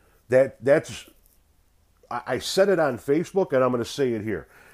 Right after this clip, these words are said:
That person should be on a watch list. Obviously not the terrorism watch list, but there's gotta be some kind of a watch list for people like that.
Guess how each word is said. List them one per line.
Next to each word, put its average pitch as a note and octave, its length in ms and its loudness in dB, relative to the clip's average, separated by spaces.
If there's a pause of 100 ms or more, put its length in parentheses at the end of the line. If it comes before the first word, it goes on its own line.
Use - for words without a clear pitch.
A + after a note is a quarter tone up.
(120)
That C3+ 200 4
person E3 360 -2
should A#2 240 -10
be A#2 160 2
on A2 100 0
a G2 60 -2
watch E2 520 -6
list. - 400 -20 (2250)
Obviously D#3 460 0
not G#2+ 180 -2
the G2 60 -8
terrorism E2 640 -8
watch E2+ 260 -8
list, D#3 200 -6
but A#2+ 160 -10
there's E3 160 -4
gotta G#3 200 2
be B2+ 120 -4
some B2 260 0
kind G2 160 -2
of F2 60 -10
a F#2 40 -6
watch F#2 380 -2
list F2+ 160 -10
for - 80 -20
people - 320 -12
like D2 220 -16
that. - 140 -20